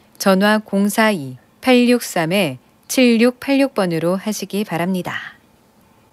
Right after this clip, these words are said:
문화재청 국립무형유산원이 후원하고 한국문화재재단이 지원하는 중요 무형문화재 기예능 공개 행사가 삼월 따뜻한 봄과 함께 곳곳에서 펼쳐집니다. 공개 행사는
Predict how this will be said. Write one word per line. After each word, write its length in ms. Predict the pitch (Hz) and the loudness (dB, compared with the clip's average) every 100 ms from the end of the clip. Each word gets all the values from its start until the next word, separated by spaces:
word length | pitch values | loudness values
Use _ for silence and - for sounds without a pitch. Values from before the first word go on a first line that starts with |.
| _ _ _ _ _ _ _ _ _ - | _ _ _ _ _ _ _ _ _ 0
문화재청 680 | 196 262 285 277 269 269 262 | 4 6 4 4 4 2 2
국립무형유산원이 1200 | 185 190 233 156 175 226 254 247 240 208 202 226 | 2 2 2 2 2 4 2 2 2 2 2 0
후원하고 800 | - 277 247 170 180 214 135 127 | 0 0 0 -2 -2 -2 -4 -8
한국문화재재단이 1300 | - 254 247 262 170 165 202 214 190 170 165 165 175 | -2 0 2 2 2 2 0 0 -2 -2 0 -2 -2
지원하는 640 | - 160 156 139 156 214 - _ _ | -4 -4 -4 -4 -2 -2 -4 _ _
중요 300 | - 208 233 | -2 4 4
무형문화재 880 | 208 165 226 233 208 196 208 214 214 | 4 2 2 2 2 0 2 -2 -2
기예능 720 | - 202 220 165 151 185 196 | -4 -2 0 0 0 -2 -2
공개 320 | 190 170 165 | -2 -4 -2
행사가 640 | 185 156 151 143 202 175 127 - _ _ _ _ | -2 -2 -6 -4 -2 -2 -6 -18 _ _ _ _
삼월 440 | - 262 262 262 | 0 4 6 4
따뜻한 560 | 262 302 302 285 277 254 | 4 0 0 0 2 2
봄과 320 | 185 180 190 | 0 0 2
함께 380 | 180 165 - 202 | 2 -2 -4 -4
곳곳에서 800 | - 175 - 247 220 190 - - | -4 -4 2 2 2 0 0 0
펼쳐집니다. 840 | 233 220 233 214 190 165 131 131 - _ _ _ _ _ _ _ _ _ | 0 -2 -2 0 0 0 -4 -8 -14 _ _ _ _ _ _ _ _ _
공개 300 | 202 202 233 | 2 4 4
행사는 640 | 220 202 175 214 185 131 | 4 2 0 2 0 -4